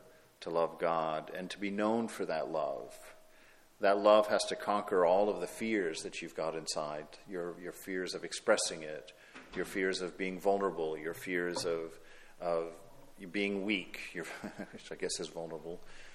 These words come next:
but your fears of just not opening up, those things that protect us, those things that, that cover us up, the armors that we walk around with.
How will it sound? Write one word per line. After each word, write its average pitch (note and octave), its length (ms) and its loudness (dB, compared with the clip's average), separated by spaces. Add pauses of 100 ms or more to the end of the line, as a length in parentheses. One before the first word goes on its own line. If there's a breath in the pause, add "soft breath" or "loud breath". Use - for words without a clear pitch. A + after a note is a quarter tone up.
(360 loud breath)
but - 140 -2
your B2+ 120 6
fears C#3 360 10
of A2+ 120 4
just A#2+ 200 6
not A#2+ 260 8
opening B2+ 420 6
up, B2 360 8
those G#2+ 260 4
things A#2+ 200 2
that A2 200 8
protect - 440 4
us, F#2 200 6
those G2 220 0
things G#2+ 220 2
that, G#2 180 6
that G#2 200 4
cover B2 300 8
us G#2 160 4
up, A2+ 220 8
the G2 120 4
armors A2 400 10
that F#2+ 120 6
we F#2 140 4
walk F2 280 6
around E2+ 340 2
with. D#2 360 -2